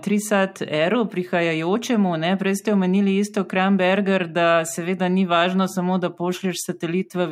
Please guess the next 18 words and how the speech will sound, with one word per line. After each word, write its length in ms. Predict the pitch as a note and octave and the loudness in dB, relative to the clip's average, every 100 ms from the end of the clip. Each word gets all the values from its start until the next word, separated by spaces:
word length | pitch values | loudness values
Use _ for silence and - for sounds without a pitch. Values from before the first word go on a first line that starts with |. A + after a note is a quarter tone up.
| D#3 | -6
vesolje, 640 | D#3 E3+ E3 F#3 A#3 A3+ A3+ - - - | -6 -4 0 2 2 0 -2 -14 -20 -6
ampak, 580 | E3+ F3+ F#3 F3 F3 - F3 D#3+ D3 | -2 0 2 0 -2 -2 0 0 0
da 160 | D#3+ D#3 | 0 2
je 160 | E3 D#3+ | 0 -2
treba 320 | F3 F3 E3 | -4 -2 -2
vedeti, 480 | E3+ E3 E3+ F3+ - | -2 -2 -4 -6 -4
kaj 240 | F3 E3+ D#3+ | 0 0 0
boš 240 | E3 D#3 - | -4 -4 -10
s 80 | - | -8
to 100 | F3 | -8
tehnologijo 720 | E3+ E3+ E3+ D#3+ D#3 F3 E3+ E3+ | -6 -8 -6 -6 -6 -2 -2 -4
počel 400 | D#3+ - F3+ F#3 | -8 -2 0 0
in 160 | E3 | -2
čemu 320 | D#3+ E3+ E3+ D#3+ | -4 -4 -4 -4
bo 100 | D#3+ | -8
služila. 680 | - D3+ D3 F3 A3 A#3 A3 | -8 -8 -4 0 2 2 0
Eh, 720 | - - - - D#3+ D#3 D#3 | -6 -20 -20 -6 -2 0 -2
č-, 160 | D#3 | -6